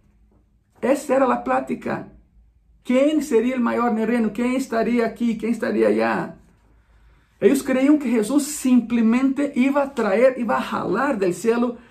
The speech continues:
el reino. E então todos estavam aí discutindo quem seria o mais grande nesse reino. Además, Jacobo e Juan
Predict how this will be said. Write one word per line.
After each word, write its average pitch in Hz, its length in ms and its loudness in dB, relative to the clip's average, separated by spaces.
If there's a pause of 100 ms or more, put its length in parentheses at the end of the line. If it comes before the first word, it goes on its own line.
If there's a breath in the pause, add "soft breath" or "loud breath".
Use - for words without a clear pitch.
(120)
el 185 180 2
reino. 214 460 0 (260 loud breath)
E 202 80 4
então 240 220 4 (140)
todos 277 420 2
estavam 247 420 -2
aí 254 140 -2
discutindo 226 680 -2 (140)
quem 233 180 -2
seria 220 300 -2
o - 20 -2
mais 220 160 -2
grande 202 320 -2
nesse 175 200 -4
reino. 196 340 -6 (2250)
Además, 202 440 2
Jacobo 247 520 2
e 190 220 0
Juan 262 460 2